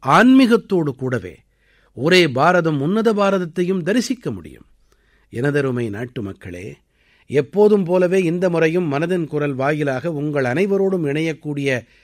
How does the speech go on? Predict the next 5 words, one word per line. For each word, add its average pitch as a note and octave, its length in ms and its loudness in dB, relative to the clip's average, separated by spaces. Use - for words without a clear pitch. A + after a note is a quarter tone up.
இந்த G2+ 220 -10
அனுபவம் A2 540 -4
மிகவும் D3+ 480 -6
சுகமளிப்பதாக D3 760 -2
இருந்தது. F2 540 -16